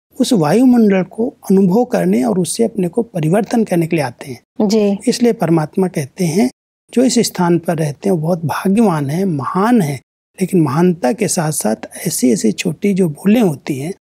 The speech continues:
Speaker 1: उन पर ध्यान दो, ताकि इस वायुमंडल में कोई भी आए, उसको बड़े अच्छे अनुभव, परमात्मा के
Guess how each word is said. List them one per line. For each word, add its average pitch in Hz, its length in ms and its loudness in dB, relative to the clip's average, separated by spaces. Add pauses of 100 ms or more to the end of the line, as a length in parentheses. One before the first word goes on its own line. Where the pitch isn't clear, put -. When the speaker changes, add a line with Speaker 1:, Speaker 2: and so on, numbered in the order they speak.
(140)
Speaker 1:
उन 196 120 4
पर 175 220 -2
ध्यान 170 380 0
दो, 151 180 -6 (380)
ताकि 190 300 -2 (120)
इस 262 160 0
वायुमंडल 151 600 -2
में 202 160 -2
कोई 202 300 0
भी 214 200 2
आए, 156 240 -2 (380)
उसको - 180 -4
बड़े 165 300 -2
अच्छे - 380 -4
अनुभव, 160 420 -6
परमात्मा 160 640 -4
के 226 240 -2